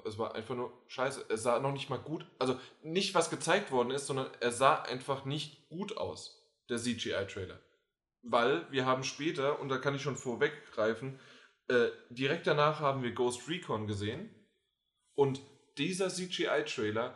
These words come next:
sah qualitativ, nicht vom Inhalt, immer noch nicht, sondern nur von der, von, von der Grafik und was man, äh, wesentlich besser aus.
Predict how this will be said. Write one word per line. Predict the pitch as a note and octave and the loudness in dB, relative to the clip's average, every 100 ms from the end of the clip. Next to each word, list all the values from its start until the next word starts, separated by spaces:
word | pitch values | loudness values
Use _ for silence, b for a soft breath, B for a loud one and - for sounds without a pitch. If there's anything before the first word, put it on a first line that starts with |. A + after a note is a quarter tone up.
| B | B
sah | B B2+ A2+ | B 2 2
qualitativ, | A2+ - - A#2+ A#2 A#2 G#2 E3+ E3 - | 2 -4 4 6 4 0 -2 -2 -2 0
nicht | F#3+ G#3 | -2 -2
vom | G#3+ D3+ | -4 -2
Inhalt, | E3 C3 G2+ - - | -2 -2 -4 -6 -8
immer | - C#3+ | -2 0
noch | A2 | 0
nicht, | G2 F#2 - | -2 -10 -8
sondern | B2+ B2 C3 | -4 -2 2
nur | F3+ G3+ | 2 4
von | G3 | 0
der, | F3+ F3 B B B | 0 -2 B B B
von, | C#3 C3+ C3 | -2 -2 -6
von | - C#3 | -2 0
der | A2 | 0
Grafik | - C3 F#3 G#3 - | 0 0 0 -2 -4
und | C#3+ | -2
was | C#3 D3+ | 0 0
man, | E3 D3 - b b b b - | -2 -6 -10 b b b b -4
äh, | C3 - - _ _ _ | -2 -2 -8 _ _ _
wesentlich | A2+ C#3+ D3+ C#3+ | 0 2 2 0
besser | - G#2 G2+ | 0 -2 -2
aus. | - | -10